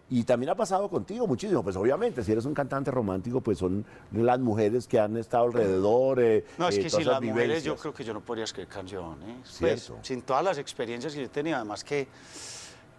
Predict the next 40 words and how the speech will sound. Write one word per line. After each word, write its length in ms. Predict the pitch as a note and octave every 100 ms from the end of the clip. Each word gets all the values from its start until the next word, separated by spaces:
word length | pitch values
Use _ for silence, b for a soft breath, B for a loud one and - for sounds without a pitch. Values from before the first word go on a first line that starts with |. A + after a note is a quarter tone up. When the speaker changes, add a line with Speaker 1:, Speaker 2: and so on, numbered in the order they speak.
| -
Speaker 2:
pues, 180 | - -
que 100 | -
las 120 | G#2+
mujeres 300 | G2 F#2 G#2
son 140 | A2+ A2+
una 300 | A#2 A#2 G#2+
delicia, 600 | E2 C#3+ F#3 - - -
o 20 |
sea, 240 | F#2+ A#2+ G#2
es 100 | G2
una 200 | B2 C3+
cosa 360 | - C#3 C#3 C#3+
<laughs> 20 |
espectacular, 920 | C3 - G#2+ - - G#2 A2+ E3+ D3
entonces, 640 | A2 G2+ A#2 B2 D3 C#3 -
Speaker 1:
Sí. 320 | A#2+ - - F#2+
Speaker 2:
¿a 80 |
quién 180 | A2+ D3
más 140 | D3+ F3+
le 80 |
va 60 | F#3
a 40 |
escribir 400 | F3+ - F#3 F#3
uno? 240 | G3 E3 G#2
Speaker 1:
Sí, 280 | F2+ F#2+ A#2+
sí, 280 | - D3 G#2
sí, 160 | -
Speaker 2:
Ellas 180 | A#2+ D#3+
Speaker 1:
sí. 40 | F3
Speaker 2:
son 80 | F#3
las 180 | F#3+
culpables 500 | - D3 - C#3+ D#3 D#3
de 80 | D3+
todas 240 | E3 F3
las 140 | F3 C#3
alegrías 440 | B2+ A2+ C#3+ D#3+
y 60 | D3+
todas 220 | C3 C#3+
las 160 | C#3 -
tristezas, 680 | A2 - A#2+ A2 C#3 -